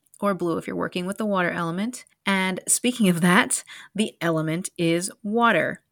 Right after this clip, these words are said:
Metal is silver, and gemstones and minerals include agate, angelite, aquamarine, clear calcite, Herkimer diamond, moonstone,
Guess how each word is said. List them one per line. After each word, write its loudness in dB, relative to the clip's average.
Metal 0
is 0
silver, 2
and -2
gemstones 0
and 0
minerals -2
include -4
agate, 0
angelite, -2
aquamarine, 0
clear 0
calcite, -2
Herkimer -4
diamond, -2
moonstone, -2